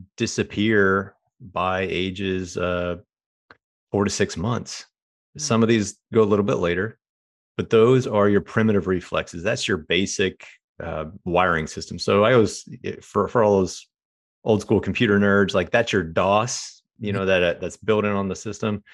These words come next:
Speaker 1: And on top of that, you put Windows. So then on Windows, it's gonna be your postural reflexes. And these are your eye stabilization. These are your coordinating with your vestibular system, your ears to your eyes. These are also, like, trunk control. So you can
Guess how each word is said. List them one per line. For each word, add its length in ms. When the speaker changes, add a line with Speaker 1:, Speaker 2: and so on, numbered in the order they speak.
Speaker 1:
And 280
on 120
top 240
of 60
that, 140
you 100
put 200
Windows. 580
So 320
then 160
on 240
Windows, 440
it's 120
gonna 180
be 120
your 100
postural 520
reflexes. 720
And 120
these 180
are 140
your 320
eye 180
stabilization. 1080
These 180
are 60
your 100
coordinating 640
with 180
your 340
vestibular 540
system, 300
your 220
ears 400
to 100
your 160
eyes. 520
These 160
are 120
also, 380
like, 320
trunk 300
control. 540
So 160
you 140
can 260